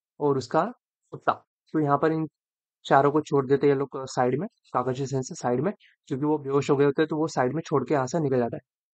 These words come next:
तो यहाँ पर आगे जो है इनको चारों को उठाया जाता है and यहाँ पर नारुतो जो है बगल में जाके सो जाता है and उसको कोई टेंशन नहीं होती आगे क्या होने वाला है,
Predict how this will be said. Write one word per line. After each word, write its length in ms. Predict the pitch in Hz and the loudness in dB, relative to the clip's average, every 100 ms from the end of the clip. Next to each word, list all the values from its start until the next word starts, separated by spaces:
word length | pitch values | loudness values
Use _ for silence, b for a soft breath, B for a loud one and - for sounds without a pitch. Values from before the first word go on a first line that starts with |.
| _ _ - | _ _ -8
तो 60 | |
यहाँ 220 | 156 151 | -2 0
पर 160 | 156 185 - | 2 0 2
आगे 220 | 135 156 | 2 4
जो 100 | 151 | 2
है 60 | 156 - | 0 -2
इनको 220 | 139 151 | -4 -2
चारों 260 | 147 135 143 | 2 2 4
को 100 | 151 | 0
उठाया 240 | 135 175 | 0 2
जाता 220 | 143 139 | 2 2
है 60 | 196 - _ - | -4 -6 _ -2
and 120 | 135 | 0
यहाँ 120 | 143 | 2
पर 80 | 151 | 0
नारुतो 340 | 147 135 135 151 | 0 0 0 -2
जो 60 | |
है 80 | 214 | -2
बगल 320 | 165 131 135 | -2 0 2
में 100 | 143 | 2
जाके 180 | 135 170 | 2 -2
सो 180 | - 139 | -2 0
जाता 200 | 123 110 | 0 -2
है 80 | 127 | -4
and 120 | 131 | -4
उसको 180 | - 156 | -6 -8
कोई 380 | 151 151 156 | -6 -2 -2
टेंशन 360 | 151 147 139 156 | 0 -2 0 0
नहीं 100 | 147 | 0
होती 220 | 139 165 - b b - | -2 -6 -12 b b -2
आगे 240 | 131 143 | 2 2
क्या 100 | 143 | 4
होने 180 | 135 135 | 4 4
वाला 200 | 131 | 2
है, 60 | 147 | 0